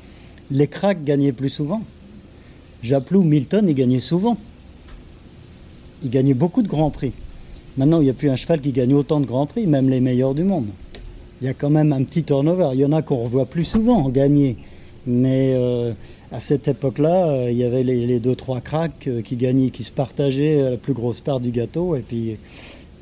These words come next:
et, et puis leur nom revenait, revenait, euh, tout le temps. Alors c'est surtout parce qu'il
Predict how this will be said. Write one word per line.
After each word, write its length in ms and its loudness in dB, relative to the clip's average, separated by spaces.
et, 220 -6
et 40 -4
puis 180 -2
leur 200 2
nom 200 4
revenait, 500 -2
revenait, 540 -2
euh, 180 -10
tout 100 -8
le 60 -10
temps. 180 -10
Alors 180 -6
c'est 160 -2
surtout 320 0
parce 220 -4
qu'il 240 0